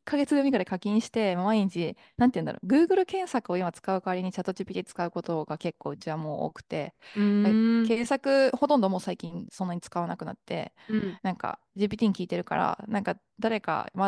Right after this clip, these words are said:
Speaker 1: だ試してなくて、三点五微妙だった、使い方わかんなかったって人がいたら、一ヶ月課金して、Googleで検索しようと思ってること全部一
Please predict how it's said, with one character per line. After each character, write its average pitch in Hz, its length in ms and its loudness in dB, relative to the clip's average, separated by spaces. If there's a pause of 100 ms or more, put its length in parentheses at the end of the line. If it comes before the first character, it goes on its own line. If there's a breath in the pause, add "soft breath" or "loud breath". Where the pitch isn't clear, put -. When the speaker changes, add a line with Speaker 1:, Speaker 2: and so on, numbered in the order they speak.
Speaker 1:
だ - 80 -4
試 190 240 0
し - 100 -6
て 185 60 -6
な 180 80 -2
く - 60 -16
て、 170 140 -8
三 226 200 0
点 185 160 -4
五 170 120 -4
微 165 140 -4
妙 180 140 -2
だ 196 100 -2
っ - 100 -6
た、 160 160 -6
使 - 160 -8
い 190 60 -4
方 190 200 -4
わ 175 80 2
か 190 140 -4
ん 202 80 -2
な 185 100 -4
か 156 100 -4
っ - 80 -12
た - 120 -8
っ - 120 -10
て 160 100 -12
人 - 180 -10
が 208 80 -2
い 196 80 -4
た 277 140 -4
ら、 285 220 2
一 - 140 -4
ヶ 269 120 -4
月 202 180 -8
課 - 120 -6
金 202 240 -4
し - 100 -6
て、 196 260 0
Google 220 380 -2
で 220 100 0
検 220 160 -2
索 214 180 -6
し - 140 -4
よ 214 80 0
う - 20 -2
と - 80 -6
思 175 140 -2
っ - 40 -12
て - 200 -6
る 175 80 -4
こ 165 80 -6
と 170 80 -4
全 208 180 0
部 180 160 -4
一 - 80 -6